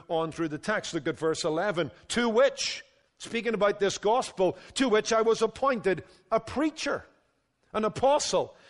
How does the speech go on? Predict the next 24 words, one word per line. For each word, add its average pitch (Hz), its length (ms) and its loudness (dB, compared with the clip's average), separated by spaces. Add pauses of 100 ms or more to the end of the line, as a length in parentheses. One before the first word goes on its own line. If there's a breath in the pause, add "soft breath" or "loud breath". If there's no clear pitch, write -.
(120)
and 180 80 -2
a 170 60 0
teacher 196 540 0 (240 loud breath)
of 175 140 0
the 165 80 -4
Gentiles." 151 960 -8 (960)
Having 311 300 -2
just 277 180 -2
spoken 233 360 0
about 185 280 2
the 160 80 -4
gospel, 170 720 -2 (880)
Paul 277 260 6
now 202 440 2 (400 soft breath)
reflects 185 720 0
on 185 100 0
his 165 260 0
relationship 156 1000 -4 (300 soft breath)
to 240 260 0
the 208 120 0
gospel. 131 600 -6 (680)
He's 190 180 -8
a 151 60 -2
preacher 151 520 -10